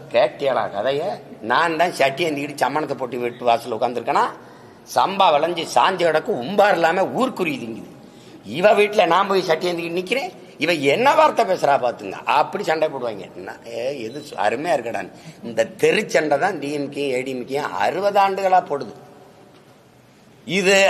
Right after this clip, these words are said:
அண்ணா பல்கலைக்கழக மாணவிங்க, நீ பொள்ளாச்சி பாலியல் வன்கொடுமைங்க, நீ இந்த ஸ்டெர்லைட் கொலை, நீ இந்த பார் கொடநாடு கொலைங்க.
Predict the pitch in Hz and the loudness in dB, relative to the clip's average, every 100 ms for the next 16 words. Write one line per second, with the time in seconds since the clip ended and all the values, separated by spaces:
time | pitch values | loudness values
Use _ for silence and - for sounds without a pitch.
0 | 147 175 202 190 180 180 190 185 180 170 | 4 4 4 4 4 4 4 4 6 6
1 | 160 143 170 190 175 165 151 143 - - | 6 6 4 4 4 4 6 4 0 -8
2 | - 202 196 151 185 202 196 208 190 - | -2 0 2 2 4 6 4 2 0 0
3 | - - - 170 180 170 156 156 151 143 | -6 -14 0 4 6 4 4 4 4 2
4 | 135 110 87 - - - - 120 196 220 | 0 0 -2 -2 -18 -20 -10 0 2 4
5 | 214 185 170 - 196 220 208 - 185 - | 4 4 2 4 4 6 4 2 -2 -2
6 | - - 123 180 220 214 196 190 214 202 | -10 -8 0 2 4 4 2 2 4 4
7 | 175 170 143 - 165 202 196 180 160 151 | 6 4 4 2 4 4 4 4 4 2
8 | 143 131 | 2 0